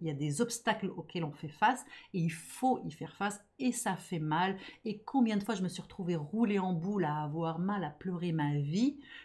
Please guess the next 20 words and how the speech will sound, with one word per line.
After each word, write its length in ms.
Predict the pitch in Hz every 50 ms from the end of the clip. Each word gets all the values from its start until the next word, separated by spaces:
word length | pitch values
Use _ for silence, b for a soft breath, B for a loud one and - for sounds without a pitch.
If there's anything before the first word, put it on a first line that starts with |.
| B _
mais 80 | 156
ce 60 | 147 -
qui 100 | - 165
a 60 | 151
fait 160 | 156 - 233
ma 140 | 196 180 165
différence 480 | 170 196 196 214 190 180 185 180 -
entre 240 | 170 143 - - 180
moi 200 | 180 190 196 202 -
et 60 | 165 156
quelqu'un 300 | - 170 160 - 156 143
qui 120 | 147 135
a 60 | -
quitté, 340 | - - - 214 - - 220
c'est 140 | 214 - 151
que 100 | - 156
je 140 | 139 135 147
me 60 | 151
suis 180 | 151 - -
relevée 520 | 202 151 151 156 175 170 160 151 170 185